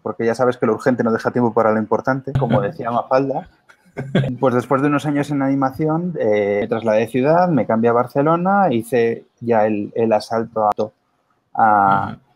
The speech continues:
Speaker 1: al mercado, al mercado americano. Fue, pues, de un modo muy clásico, compilando portafolios y yendo a convenciones, tanto en España como en Estados Unidos, en, cuando, cuando me lo permitía la economía,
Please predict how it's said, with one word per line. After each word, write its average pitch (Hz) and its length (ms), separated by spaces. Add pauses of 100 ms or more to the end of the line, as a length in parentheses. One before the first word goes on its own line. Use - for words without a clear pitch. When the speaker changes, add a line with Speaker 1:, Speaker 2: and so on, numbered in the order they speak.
(160)
Speaker 1:
al 117 180
mercado, 117 800
al 113 160
mercado 117 300
americano. 143 680
Fue, 127 400
pues, 110 200 (600)
de 113 140
un 127 60
modo 143 220
muy 104 120
clásico, 151 440
compilando 123 560
portafolios 170 1040
y 110 340
yendo 120 300
a 117 60
convenciones, 143 800
tanto 110 240
en 110 80
España 120 340
como 123 160
en 120 40
Estados 120 340
Unidos, 147 480
en, 117 160 (160)
cuando, 107 320
cuando 110 180
me 113 100
lo 113 80
permitía 117 360
la 120 80
economía, 139 500